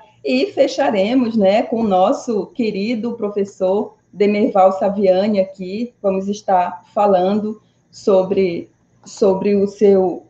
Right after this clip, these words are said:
empenho enquanto educador brasileiro também, né, à frente aí da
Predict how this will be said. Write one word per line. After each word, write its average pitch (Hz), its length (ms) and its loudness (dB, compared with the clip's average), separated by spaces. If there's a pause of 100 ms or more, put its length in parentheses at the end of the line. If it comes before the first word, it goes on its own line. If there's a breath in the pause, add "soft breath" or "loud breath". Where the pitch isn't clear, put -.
empenho 226 640 2
enquanto 214 920 0
educador 202 640 2
brasileiro 196 600 0
também, 254 500 2
né, 233 340 -2
à 190 120 -2
frente 208 480 -4
aí 190 200 -2
da 190 460 -4